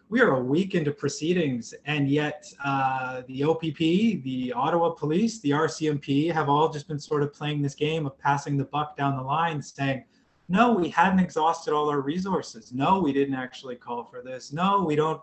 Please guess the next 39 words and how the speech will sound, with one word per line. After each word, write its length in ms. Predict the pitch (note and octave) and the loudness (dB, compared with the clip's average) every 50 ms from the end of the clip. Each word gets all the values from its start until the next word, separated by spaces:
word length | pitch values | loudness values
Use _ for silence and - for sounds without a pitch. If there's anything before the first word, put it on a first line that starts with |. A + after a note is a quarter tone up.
| - _ _ _ _ _ _ _ _ - | -12 _ _ _ _ _ _ _ _ -2
Well, 200 | C#3 C#3+ C#3+ C#3 | 0 2 4 4
we, 220 | C#3 C#3 C#3 C3+ C3+ | 4 4 2 0 -2
there 160 | C#3 C#3+ C#3+ | -2 -2 0
were 160 | C#3 C#3 C3+ C3 | 0 0 -2 -4
sort 240 | - - D3 C#3 | -6 -6 -6 -6
of 80 | C3+ B2 | -6 -6
ideas 760 | C3 C3 C#3 C#3 B2+ A#2 - C#3+ E3 E3 E3 D#3 D#3 C#3+ - | -4 -4 -2 -2 -2 -2 -2 0 2 2 2 0 0 -2 -4
of 140 | C#3+ C#3 - | -4 -6 -4
violence. 540 | B2+ B2 B2+ C3+ C#3 D#3 F3 F3 F3+ - - | -4 -2 -2 -2 -2 -2 -4 -4 -6 -8 -6
Those 260 | - C#3+ C#3+ C3 B2 | -4 -4 -4 -4 -4
were, 300 | C3+ C#3 C3+ B2+ A#2+ - _ _ _ _ _ - | -4 -4 -4 -4 -8 -10 _ _ _ _ _ 0
those 240 | D#3 D#3 D#3 C#3+ | 2 2 2 2
were 140 | C#3 D3 C#3+ | 2 0 2
more 360 | C#3 C#3 C#3 C#3 C#3 C#3 C3+ | 2 0 2 0 0 0 0
occurrent 540 | B2+ - - D3 D3 C#3+ C#3+ C#3 B2+ - - - | -2 -4 -4 -4 -2 -2 -2 -2 -4 -8 -10 -12
than 200 | C3+ C3 C3 B2+ | -10 -8 -6 -4
actual 540 | C3 C#3+ D#3 D3 - - - C#3 C3+ C3 A#2 | -2 -2 -2 -2 -4 -6 -6 -6 -6 -6 -6
violence. 640 | B2 B2+ C3 C3+ C#3 D3 E3+ F#3 F#3 F3+ C#3 - - | -4 0 0 2 2 2 0 0 0 0 -2 -4 -6
And, 260 | C#3 C3+ C3 B2+ A#2+ | -6 -4 -4 -4 -6
uh, 160 | B2+ B2+ B2 | -6 -6 -6
yes, 340 | B2 A#2+ C#3+ D#3+ D3+ D3 - | -4 -2 -2 -4 -4 -6 -8
these 240 | - C#3+ C3+ B2 B2 | -8 -8 -8 -8 -10
were 120 | C3 C3 | -12 -14
sort 220 | B2 - - C#3 C3+ | -14 -14 -14 -14 -14
of 80 | A#2+ - - | -14 -8 -4
uncouth 500 | C#3+ C#3+ D3 C#3 - - - D3 D3 C#3+ | -2 0 0 -2 -2 -4 -6 -6 -6 -6
characters, 680 | - - - B2+ C#3 D3+ - - - E3+ F#3 G#3 F#3+ - | -8 -8 -6 -4 -4 -4 -4 -6 -6 -4 -4 -4 -6 -8
or 140 | C3+ C3 B2 | -10 -12 -12
some 320 | - - D#3+ D#3 D3+ C#3+ | -10 -6 -4 -2 -2 -2
were. 340 | C3 B2 B2+ C3 D3 F3 F#3 - _ _ _ _ _ _ _ _ _ _ | -2 -2 -2 -4 -4 -6 -10 -14 _ _ _ _ _ _ _ _ _ _
But, 140 | - D3 C#3+ | 0 0 2
uh, 180 | D3 D3 D3 C3+ | 2 2 2 0
it 100 | C#3+ - | 0 0
did 140 | - D#3+ D#3 | 0 0 2
not 260 | D#3+ D#3+ D#3+ D3 C3 | 2 2 2 2 2
rise 520 | C3+ C#3 D3 D#3 D#3+ E3 D#3+ D3+ C#3 C#3 | 2 2 4 4 4 4 2 2 -2 -4
to 260 | - - - - D#3+ D3 | -8 -12 -10 -8 -6 -4
the 180 | D3+ D3+ D3 | -2 -2 -2
occasion, 600 | C#3 - - D3+ D#3 D#3+ C#3+ C3+ D3 D3 D#3+ E3 | -2 0 0 0 0 0 0 -2 -2 -2 -4 -6